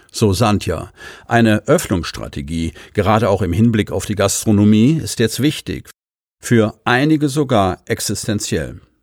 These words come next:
Aber auch für den Sport und die Kultur wünsche er sich von der niedersächsischen Landesregierung eine Perspektive. Wir brauchen auch bei den Freizeitaktivitäten ein Umdenken.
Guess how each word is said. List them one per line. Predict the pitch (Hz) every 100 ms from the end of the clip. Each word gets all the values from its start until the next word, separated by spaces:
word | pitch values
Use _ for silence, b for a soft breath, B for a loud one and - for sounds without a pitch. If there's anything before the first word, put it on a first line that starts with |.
| _ -
Aber | 107 98
auch | 104
für | - 110
den | - -
Sport | - 60 65 -
und | 87
die | 95
Kultur | - 110 151 135 120 -
wünsche | 127 131 -
er | 110
sich | 110 -
von | 110 101
der | 98 92
niedersächsischen | 104 113 110 98 - - 101 98
Landesregierung | 98 98 92 - 95 101 92 92
eine | 95 104
Perspektive. | 107 104 - 101 - 147 95 73 107 B B B
Wir | 123
brauchen | - 139 170 156
auch | 113 135
bei | - 135
den | 127
Freizeitaktivitäten | - 127 143 - 85 - - - 95 95 - 101 85 95
ein | 101
Umdenken. | 131 127 110 87 90 87 82